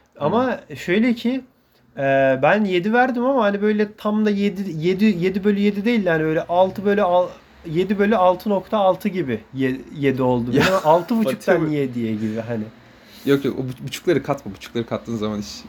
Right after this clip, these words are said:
Speaker 1: Ha,
Speaker 2: çok,
Speaker 1: işte
Speaker 2: çok
Speaker 1: o
Speaker 2: değişiyor.
Speaker 1: yüzden
Speaker 2: O zaman
Speaker 1: hani
Speaker 2: ben de şey
Speaker 1: yediye
Speaker 2: diyeyim.
Speaker 1: yuvarlandı.
Speaker 2: Benim de o zaman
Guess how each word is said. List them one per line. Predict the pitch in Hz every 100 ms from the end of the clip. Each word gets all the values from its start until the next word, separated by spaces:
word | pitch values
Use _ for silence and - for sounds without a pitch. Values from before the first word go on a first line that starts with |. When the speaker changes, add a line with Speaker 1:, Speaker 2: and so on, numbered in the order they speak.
| - -
Speaker 1:
Ha, | 165
Speaker 2:
çok, | 190
Speaker 1:
işte | - 240
Speaker 2:
çok |
Speaker 1:
o | 247
Speaker 2:
değişiyor. | 294
Speaker 1:
yüzden | 240 190 180
Speaker 2:
O |
zaman | 151 190
Speaker 1:
hani | 226
Speaker 2:
ben |
de | 220
şey | 202
Speaker 1:
yediye | 247
Speaker 2:
diyeyim. | 240
Speaker 1:
yuvarlandı. | 233 233 226 220 202 139 107 _ _
Speaker 2:
Benim | 131 131 147 165
de |
o | 165
zaman | 151 165 175